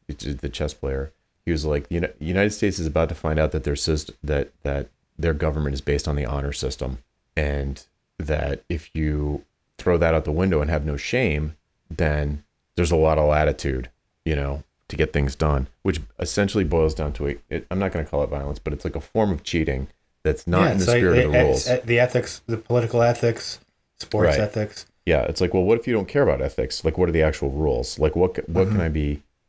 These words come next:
Speaker 1: I don't even wanna go down the politics thing, but, but the
Speaker 2: But
Speaker 1: idea,
Speaker 2: stick to sports. Like,
Speaker 1: Yeah,
Speaker 2: it,
Speaker 1: sports.
Speaker 2: look at, like, uh, you know, cheating, cheating in sports.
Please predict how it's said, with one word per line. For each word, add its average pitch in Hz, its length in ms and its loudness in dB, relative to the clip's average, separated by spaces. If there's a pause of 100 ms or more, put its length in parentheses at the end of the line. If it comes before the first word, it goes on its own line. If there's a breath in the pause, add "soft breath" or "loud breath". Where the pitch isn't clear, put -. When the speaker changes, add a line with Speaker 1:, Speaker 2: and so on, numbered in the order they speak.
Speaker 1:
I 104 40 2
don't 117 100 4
even 95 120 2
wanna 71 140 -2
go 69 100 -6
down 69 160 -6
the 65 60 -6
politics 67 480 -6
thing, 67 160 -8
but, 71 180 -8 (420)
but 76 120 -6
the 90 120 2
Speaker 2:
But 147 120 6
Speaker 1:
idea, 120 200 4
Speaker 2:
stick 147 260 0
to 143 100 4
sports. 139 560 0
Like, 110 280 -2
Speaker 1:
Yeah, 117 200 4
Speaker 2:
it, 110 80 -2
Speaker 1:
sports. 117 240 -2
Speaker 2:
look 117 180 2
at, 117 240 2
like, 117 260 2
uh, 110 360 4 (420)
you 117 80 0
know, 113 140 2
cheating, 113 640 0 (200)
cheating 110 300 2
in 113 80 2
sports. - 460 -4